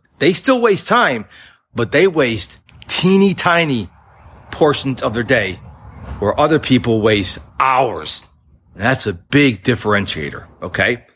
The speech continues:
So plan your day. Number eight, don't get on your device for at least the first hour after you wake up. Anything on your phone can wait,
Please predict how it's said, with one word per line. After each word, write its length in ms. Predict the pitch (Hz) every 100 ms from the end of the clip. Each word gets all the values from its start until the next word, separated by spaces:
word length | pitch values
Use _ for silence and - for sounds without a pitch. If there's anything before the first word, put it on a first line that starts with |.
| _ _
So 220 | - 85
plan 720 | - - - 127 139 135 135 123 - - _ _
your 260 | 95 104
day. 320 | 107 113 80 - _
Number 320 | 131 220 220
eight, 280 | 220 214 135 _ _ _ _ _ _ _ _ -
don't 240 | 220 214
get 120 | 190
on 120 | 151 135
your 80 |
device 480 | 127 117 120 120 120
for 160 | - 139
at 80 | 135
least 280 | 170 160
the 100 | -
first 340 | 120 - 123 -
hour 500 | 107 101 120 131 131 -
after 260 | 120 - 123
you 80 |
wake 260 | 110 110 110
up. 340 | 101 107 - _ _ _ _ _ _ _ _ _ _ -
Anything 560 | 220 262 269 240 233
on 140 | 220 208
your 120 | 180
phone 360 | - 170 170
can 200 | - 139
wait, 260 | 127 110 80